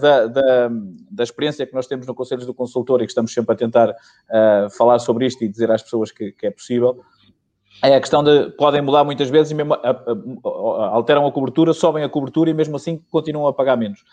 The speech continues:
E isso é uma das coisas que, que, que é importante as pessoas perceberem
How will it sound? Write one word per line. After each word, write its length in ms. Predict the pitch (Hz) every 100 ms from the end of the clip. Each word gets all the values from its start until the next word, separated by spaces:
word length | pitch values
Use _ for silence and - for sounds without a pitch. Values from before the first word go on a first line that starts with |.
| _ _
E 120 | 123
isso 140 | 160 175
é 40 |
uma 120 | 156
das 140 | 147 143
coisas 280 | 156 147 -
que, 340 | 147 139 -
que, 380 | - 131 123 107
que 100 | -
é 40 |
importante 380 | 135 135 143 127
as 60 | 170
pessoas 200 | 139 139
perceberem 380 | - 156 175